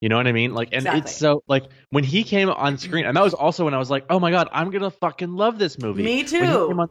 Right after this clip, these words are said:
Speaker 1: screen and he was doing that and, like, being good at p-, being Brad, I was like,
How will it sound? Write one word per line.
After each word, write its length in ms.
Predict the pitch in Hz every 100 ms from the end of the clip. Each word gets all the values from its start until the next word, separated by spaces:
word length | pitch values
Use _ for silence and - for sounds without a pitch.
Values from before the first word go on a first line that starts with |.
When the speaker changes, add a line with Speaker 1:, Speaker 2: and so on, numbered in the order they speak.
| _
Speaker 1:
screen 240 | - 185 143
and 120 | 143
he 140 | 156
was 160 | 151 123
doing 300 | 151 156 135
that 420 | 151 147 123 - _ _ _ -
and, 120 | 135
like, 300 | 127 120 90
being 320 | 117 120 117
good 220 | 98 113
at 160 | 110 - _ _
p-, 80 | -
being 240 | 113 107 92
Brad, 380 | 98 131 104 95
I 80 |
was 180 | 98 95
like, 280 | 107 98